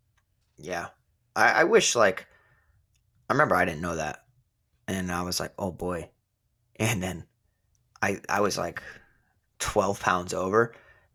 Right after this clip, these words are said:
and I was, like, freaking out. I'm like, "Don't freak out, guys." Like, I'm t-, and they're like, "Oh, no, you're fine." And I, in my mind, in the back of my mind, I'm like, "What the hell do they see that twelve pounds is fine?"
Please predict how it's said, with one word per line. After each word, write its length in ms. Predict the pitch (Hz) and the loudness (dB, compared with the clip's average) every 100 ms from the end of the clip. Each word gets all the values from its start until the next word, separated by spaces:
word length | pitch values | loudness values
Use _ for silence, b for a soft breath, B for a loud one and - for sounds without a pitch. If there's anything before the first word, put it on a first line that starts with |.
| - | -6
and 100 | 92 | -4
I 80 | 90 | -2
was, 120 | 87 | -2
like, 140 | 87 | -2
freaking 520 | - - 117 107 101 95 | -4 0 0 0 -2 2
out. 200 | 98 - | 2 2
I'm 100 | 80 | -6
like, 280 | 76 - - _ _ - | -10 -12 -20 _ _ -4
"Don't 200 | 107 120 | 0 0
freak 260 | - 131 131 | 0 2 6
out, 240 | 110 78 | 4 4
guys." 320 | 90 87 90 | 0 0 -2
Like, 140 | - 95 | -2 -4
I'm 140 | 98 | -6
t-, 100 | - - | -8 -8
and 80 | 92 | -6
they're 80 | |
like, 200 | 90 85 _ _ - | -4 -6 _ _ 4
"Oh, 220 | 123 98 | 6 6
no, 120 | 98 | 0
you're 200 | 95 117 | -2 0
fine." 380 | 123 104 110 82 - - | 0 2 0 -2 -8 -8
And 120 | 104 | 0
I, 160 | 104 104 | 4 4
in 80 | 120 | 4
my 140 | 104 | 4
mind, 280 | 104 113 98 | 6 6 4
in 60 | |
the 60 | 92 | 2
back 200 | 113 113 | 2 2
of 20 | |
my 120 | 95 | 0
mind, 200 | 95 98 | 2 2
I'm 100 | 92 | 2
like, 280 | 92 92 - _ _ _ _ _ _ _ - | -4 -6 -10 _ _ _ _ _ _ _ 0
"What 200 | 135 160 | 2 2
the 60 | |
hell 180 | 117 143 | 4 4
do 80 | 123 | 6
they 160 | 101 | 6
see 260 | 90 - 135 | 6 6 4
that 200 | 95 90 | 4 -2
twelve 260 | - 123 123 | 4 6 6
pounds 300 | 107 120 95 | 4 4 2
is 120 | 92 | -4
fine?" 440 | - 117 101 71 | 4 6 6 0